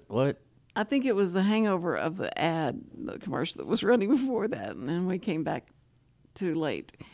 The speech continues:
Speaker 2: That's what I feel like a lot of times is I feel like, "Wait a minute, I know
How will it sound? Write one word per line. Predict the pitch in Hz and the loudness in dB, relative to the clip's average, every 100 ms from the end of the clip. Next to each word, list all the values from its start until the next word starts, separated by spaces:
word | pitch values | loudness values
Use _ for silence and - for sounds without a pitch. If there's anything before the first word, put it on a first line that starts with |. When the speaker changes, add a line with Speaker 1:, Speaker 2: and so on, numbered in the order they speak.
| - - | -12 2
Speaker 2:
That's | 254 233 | 4 6
what | 190 | 4
I | 196 | 6
feel | 214 196 | 6 6
like | 170 165 | 4 0
a | 143 | 0
lot | 175 | 2
of | 160 | 2
times | 190 160 170 | 2 0 0
is | 185 | -6
I | |
feel | 196 165 | -4 -2
like, | 139 - | -4 -4
"Wait | 220 254 | -2 0
a | |
minute, | 190 113 - _ - - - - | -2 -4 -6 _ -20 -20 -20 -4
I | 220 | 2
know | 277 247 262 226 160 170 208 | 4 4 4 2 2 0 -2